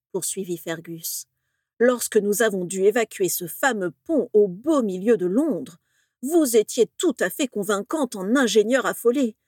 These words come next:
Quel jeu d'actrice par Merlin, je m'en souviendrai longtemps. » À ce propos, donnez-moi la fiole de polynectar. C'est bien celle de la policière. Je ne tiens pas à porter la moustache,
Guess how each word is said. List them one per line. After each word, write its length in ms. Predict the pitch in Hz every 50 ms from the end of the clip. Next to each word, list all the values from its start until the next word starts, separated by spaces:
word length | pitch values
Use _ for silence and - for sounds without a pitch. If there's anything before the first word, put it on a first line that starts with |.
| _ _ _ _ _ _ _ -
Quel 300 | - 349 294 262 240 233
jeu 300 | 185 226 240 320 302 247
d'actrice 640 | 208 208 202 - - - - 403 339 233 - -
par 200 | - 226 226 214
Merlin, 480 | 220 226 214 220 247 294 311 220 190 - _ _ _ _ _ -
je 140 | 269 269 311
m'en 160 | 269 247 220
souviendrai 520 | - - - 247 196 214 190 180 170 180 151
longtemps. » 400 | 165 277 277 - - - - _ _ _ _ _ _ _ _ _ _ _ _ _ _ _ _ _ _ _ _ _ _ _ -
À 140 | 269 262 262
ce 140 | - -
propos, 520 | 254 - - 240 - _ - 208 196 202 _ _ _ _ _ _ _ _ -
donnez-moi 460 | 220 220 311 330 370 339 294 294 294
la 120 | 269 226 214
fiole 300 | - - - 214 202 196
de 100 | 180 185
polynectar. 800 | - - 185 185 185 185 180 - _ - 185 170 170 165 - _ _ _ _ _ _ _ _
C'est 240 | - - - 262 240
bien 200 | 190 - 190 185
celle 220 | - - 233 208 175
de 80 | 175
la 120 | 165 147 -
policière. 680 | - 160 185 285 - - - 294 202 151 165 - - _ _ _ _ _ _ _ - -
Je 180 | 262 - 277
ne 120 | 233 202 180
tiens 240 | - - 185 165
pas 300 | 170 - 247 254 240 -
à 60 | 180 -
porter 300 | - 190 - - 254 233
la 120 | 185 165
moustache, 580 | 185 240 - - - 214 160 143 180 - -